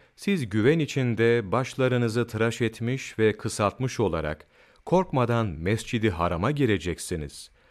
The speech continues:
Allah sizin bilmediğinizi bilir. İşte bundan önce size yakın bir fetih verdi."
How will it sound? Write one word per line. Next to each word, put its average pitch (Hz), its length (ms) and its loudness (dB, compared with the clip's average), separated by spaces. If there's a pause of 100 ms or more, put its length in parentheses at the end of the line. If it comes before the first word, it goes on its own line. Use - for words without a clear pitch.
(340)
Allah 101 500 2 (220)
sizin 143 500 -2
bilmediğinizi 95 800 0
bilir. 120 400 -2 (400)
İşte 135 280 -2
bundan 101 360 0
önce 78 400 -4 (240)
size 135 260 2
yakın 120 480 2
bir 104 160 0
fetih 90 460 -4
verdi." 69 280 -6